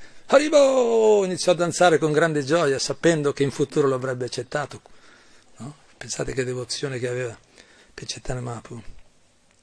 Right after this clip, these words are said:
Chaitanya Mahaprabhu vide, no? Eh, vide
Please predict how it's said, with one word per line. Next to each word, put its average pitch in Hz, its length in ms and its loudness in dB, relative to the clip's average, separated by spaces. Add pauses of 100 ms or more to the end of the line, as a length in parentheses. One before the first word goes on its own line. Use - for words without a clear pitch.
(1400)
Chaitanya 233 360 2
Mahaprabhu 208 600 0 (640)
vide, 156 560 2
no? 160 360 -2 (360)
Eh, 120 480 -10
vide 170 420 2